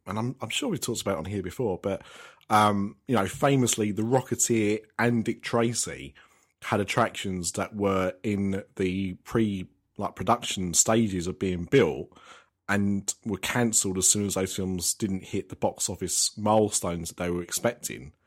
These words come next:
I mean, I still can't believe they thought Dick Tracy was gonna be a bigger film than Batman. <laughs> Amazing. Um, and I love Dick Tracy, so, but, um,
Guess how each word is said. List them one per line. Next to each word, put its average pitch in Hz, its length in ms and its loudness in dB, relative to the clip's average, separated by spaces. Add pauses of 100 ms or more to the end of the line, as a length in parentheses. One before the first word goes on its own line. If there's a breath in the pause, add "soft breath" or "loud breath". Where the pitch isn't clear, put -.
(460 soft breath)
I 90 40 -8
mean, 98 100 2
I 95 60 2
still 123 180 4
can't 101 180 0
believe 92 200 0
they 92 100 0
thought 95 260 -4
Dick 92 160 -4
Tracy 98 320 -2
was 90 100 -6
gonna 95 120 -4
be 90 100 2
a 82 60 -2
bigger 85 220 -4
film 87 320 -4
than 82 160 -4
Batman. - 560 -6 (160)
<laughs> - 160 -20
Amazing. 90 600 -4 (580 loud breath)
Um, 113 560 8
and 123 80 6
I 120 60 10
love 120 220 8
Dick 107 120 -4
Tracy, 78 380 -2
so, 78 220 -6 (100)
but, 80 180 -8 (440 soft breath)
um, 113 380 4